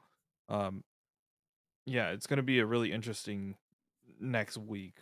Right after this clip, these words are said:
Uh, keep your eyes peeled or keep your, keep your eyes open, uh, on these games, you know? Just make sure that there's anything that you guys do wanna watch or want to focus on, uh, let us know.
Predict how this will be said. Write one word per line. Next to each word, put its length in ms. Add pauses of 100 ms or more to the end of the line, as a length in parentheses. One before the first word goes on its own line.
(120)
Uh, 260
keep 160
your 140
eyes 200
peeled 480
or 100
keep 220
your, 80 (400)
keep 120
your 120
eyes 220
open, 380 (680)
uh, 260
on 360 (380)
these 120
games, 360
you 60
know? 200
Just 220 (260)
make 200
sure 180
that 180 (680)
there's 220
anything 360
that 100
you 120
guys 220
do 160
wanna 200
watch 560
or 300 (260)
want 280
to 80
focus 340
on, 260
uh, 300
let 160
us 140
know. 240